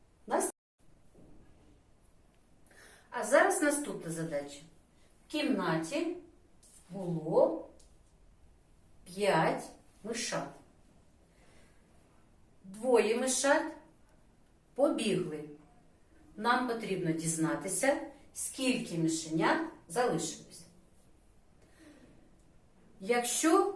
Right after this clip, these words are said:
мишенята убігли, то це задача буде на зменшування кількості. Тому вона на віднімання.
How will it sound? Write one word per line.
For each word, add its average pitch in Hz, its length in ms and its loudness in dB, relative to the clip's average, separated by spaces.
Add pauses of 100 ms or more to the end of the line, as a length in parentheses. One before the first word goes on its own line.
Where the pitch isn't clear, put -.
(120)
мишенята 170 840 -2 (1040)
убігли, 196 840 0 (140)
то 196 160 0
це 175 320 0
задача 165 680 0
буде 302 340 0 (180)
на 214 400 -2 (100)
зменшування 196 880 0 (160)
кількості. 170 640 -8 (640)
Тому 180 420 0
вона 190 560 2
на 196 540 -2
віднімання. 170 760 -4